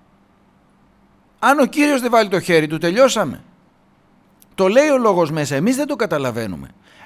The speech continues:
Αλλά επειδή ο άνθρωπος νομίζει ότι έχει λύση για όλα τα πράγματα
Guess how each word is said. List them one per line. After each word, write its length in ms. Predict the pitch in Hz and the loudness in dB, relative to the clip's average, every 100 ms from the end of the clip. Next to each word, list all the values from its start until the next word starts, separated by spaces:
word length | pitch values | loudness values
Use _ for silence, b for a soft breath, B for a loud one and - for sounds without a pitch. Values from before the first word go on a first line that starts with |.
| B | B
Αλλά 540 | - 160 147 147 123 - | -6 -4 -2 -2 -4 -8
επειδή 480 | - 139 135 135 247 | -8 -2 -2 -2 0
ο 100 | 247 | 0
άνθρωπος 540 | 240 254 226 202 185 151 | 2 0 -2 -2 -2 -2
νομίζει 520 | 160 165 269 269 190 | -4 -4 -4 -4 -4
ότι 180 | 175 175 | -4 -4
έχει 200 | 156 156 | -4 -4
λύση 320 | 156 160 147 | -4 -4 -4
για 140 | 135 | -4
όλα 180 | 135 131 | -2 -4
τα 120 | 110 | -8
πράγματα 680 | 87 117 98 101 101 139 180 | -8 -8 -8 -10 -8 -10 -10